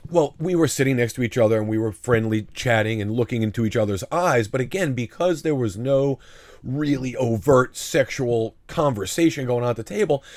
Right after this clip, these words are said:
you know, you never really know. Now, of course, this was all built up over all this time and all the texting and the pictures.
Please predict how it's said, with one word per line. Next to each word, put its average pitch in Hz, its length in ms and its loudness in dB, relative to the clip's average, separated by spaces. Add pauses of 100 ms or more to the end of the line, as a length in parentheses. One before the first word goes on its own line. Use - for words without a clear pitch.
(220)
you 170 80 -6
know, 165 60 2
you 180 160 0
never 196 260 0
really 117 400 0
know. 98 240 -4
Now, 117 100 4
of 113 80 4
course, 143 180 4
this 131 140 -2
was 107 140 -2
all 135 260 4
built 156 320 4
up 139 180 4
over 117 240 2
all 127 200 4
this 135 180 0
time 127 320 -2
and 117 80 -4
all 143 200 4
the 143 100 0
texting 135 500 -2
and 113 80 -4
the 104 60 -6
pictures. 139 440 -2